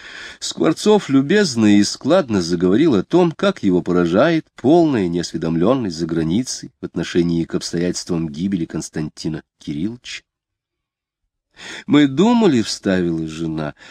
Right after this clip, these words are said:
что если у нас не знают, так это в порядке вещей". "Да, —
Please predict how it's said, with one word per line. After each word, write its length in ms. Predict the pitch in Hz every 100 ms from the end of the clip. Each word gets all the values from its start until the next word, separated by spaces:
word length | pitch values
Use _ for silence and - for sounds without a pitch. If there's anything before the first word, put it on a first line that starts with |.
| - -
что 160 | -
если 180 | 175 202
у 60 | 190
нас 320 | 180 202 -
не 140 | 208
знают, 460 | 190 196 202 175 131
так 120 | -
это 80 | 127
в 100 | -
порядке 560 | 110 101 123 - - 196
вещей". 600 | 185 - - - 147 - _ _ -
"Да, — 640 | 80 98 139 151 160 165